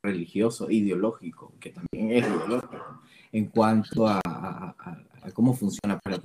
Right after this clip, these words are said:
la, la, la, la creencia en el país.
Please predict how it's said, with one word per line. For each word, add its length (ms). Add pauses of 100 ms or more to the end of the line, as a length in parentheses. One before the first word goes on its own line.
(120)
la, 280
la, 80
la, 280 (600)
la 120
creencia 360
en 60
el 140
país. 420